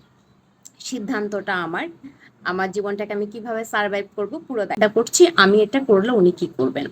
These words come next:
আমি, আমাকে এভাবে দেখলে উনি কিভাবে নেবেন। কিন্তু দেখেন,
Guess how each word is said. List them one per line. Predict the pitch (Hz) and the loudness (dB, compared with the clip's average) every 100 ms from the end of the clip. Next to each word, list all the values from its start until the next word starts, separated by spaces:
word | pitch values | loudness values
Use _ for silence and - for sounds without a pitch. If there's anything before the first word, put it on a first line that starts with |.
| - | -4
আমি, | - 196 214 214 | 2 4 4 2
আমাকে | 190 190 208 233 | 2 2 4 4
এভাবে | 190 202 190 | 4 4 2
দেখলে | 202 185 185 269 | 4 2 4 2
উনি | 208 208 208 | 4 4 4
কিভাবে | 208 226 214 180 156 | 0 -2 0 0 0
নেবেন। | 147 - - _ _ _ _ - | -2 -4 -10 _ _ _ _ 6
কিন্তু | 277 277 | 8 8
দেখেন, | 196 151 - | 8 4 2